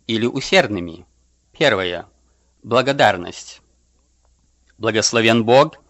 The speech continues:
и Отец Господа нашего Иисуса Христа, по великой своей милости, возродивший нас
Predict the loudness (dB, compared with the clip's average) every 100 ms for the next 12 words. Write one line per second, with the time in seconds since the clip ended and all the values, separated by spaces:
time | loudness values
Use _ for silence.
0 | _ _ -4 0 2 2 -2 -4 0 0
1 | 0 -4 0 4 4 2 -4 -4 -4 -6
2 | -6 -8 -8 -8 -10 2 4 4 0 _
3 | -20 -20 -16 -4 0 0 -2 -2 -4 -4
4 | 0 2 2 0 0 -2 -4 -4 -4 -4
5 | -2 0 0 -2 -6 -2 4 4 4 0